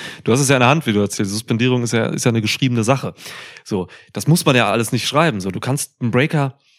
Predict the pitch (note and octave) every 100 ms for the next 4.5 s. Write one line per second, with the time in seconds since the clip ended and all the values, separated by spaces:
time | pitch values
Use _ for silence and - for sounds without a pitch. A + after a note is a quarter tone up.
0 | _ _ _ - C#3 D3+ D3+ C#3 B2+ A#2+
1 | A#2 - E3 G3 C3+ A2+ A2 A#2+ A2 G#2
2 | - A#2 B2 C3+ - B2 A#2+ A#2 A2+ A#2+
3 | A#2+ G#2+ A2 A#2 G#2+ A#2+ C3+ A#2+ E3 -
4 | A2+ G2+ G2+ -